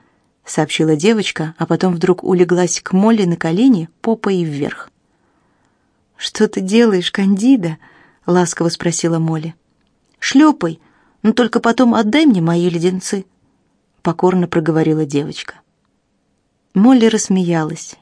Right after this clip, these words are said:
потом всхлипнула, но всё же отвесила для порядка пять лёгких шлепков. Получив наказание, Кандида села, и Дот протянула ей кулёк с конфетами.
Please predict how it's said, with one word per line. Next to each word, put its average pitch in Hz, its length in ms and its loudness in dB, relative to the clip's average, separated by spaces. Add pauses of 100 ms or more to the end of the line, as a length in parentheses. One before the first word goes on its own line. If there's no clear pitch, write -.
потом 226 440 2
всхлипнула, 170 720 -2 (460)
но 254 100 4
всё 339 220 4
же 339 100 4
отвесила 196 600 2
для 180 140 2
порядка 185 520 0
пять 202 380 -4
лёгких 165 520 -4
шлепков. - 640 -8 (960)
Получив 175 380 0
наказание, 170 600 0 (220)
Кандида 160 460 2
села, 220 440 -2 (380)
и 185 120 0
Дот 208 300 -2
протянула 180 540 0
ей 170 260 0
кулёк 165 500 -2
с - 120 -14
конфетами. 160 720 -8